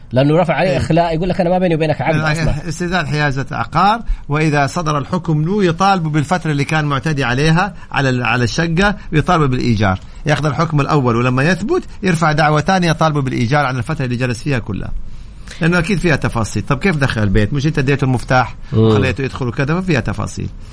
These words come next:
Speaker 2: طيب.
Speaker 1: شخص أطالب بمبلغ مالي، ولكن
Speaker 2: مم.
Speaker 1: لا يوجد ما يثبت، مع العلم أن الشخص لم ينكر. سؤالي: لو حضرت شاهدين وقمت بالاتصال على الشخص،
Speaker 2: أنت حضرت، أنت بتألف شهود؟
Speaker 1: <laughs> لا، يبغى يتصل عليه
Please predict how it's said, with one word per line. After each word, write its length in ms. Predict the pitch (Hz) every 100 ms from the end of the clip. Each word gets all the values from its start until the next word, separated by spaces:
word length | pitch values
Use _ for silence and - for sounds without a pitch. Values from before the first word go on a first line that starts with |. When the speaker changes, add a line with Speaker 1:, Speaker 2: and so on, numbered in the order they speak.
| - - -
Speaker 2:
طيب. 100 | -
Speaker 1:
شخص 240 | 262 - -
أطالب 360 | 196 240 226
بمبلغ 540 | 202 190 190 196 175 143
مالي، 320 | 156 147 165
ولكن 300 | 170 170 135
Speaker 2:
مم. 60 | 165
Speaker 1:
لا 80 |
يوجد 360 | 185 185 180 156
ما 80 | 147
يثبت، 480 | 160 156 123 139 135 -
مع 160 | 127 120
العلم 340 | 127 147 170
أن 140 | 139 131
الشخص 340 | - 170 - 175
لم 180 | 220
ينكر. 360 | 208 185 147 131
سؤالي: 380 | - 165 185 175
لو 140 | 160
حضرت 400 | - 143 175 185
شاهدين 520 | - 147 147 165 175
وقمت 280 | 147 135 170
بالاتصال 500 | 147 135 - - 160
على 140 | 131 123
الشخص، 220 | - 139
Speaker 2:
أنت 100 | 120
حضرت، 460 | 123 110 151 -
أنت 160 | 143 147
بتألف 400 | 123 - 170 160
شهود؟ 380 | 156 147 233 - - 427 - 403
Speaker 1:
<laughs> 480 | - - - - -
لا، 80 | 135
يبغى 300 | 139 139 147
يتصل 420 | 143 - 185 190
عليه 440 | 135 156 196 247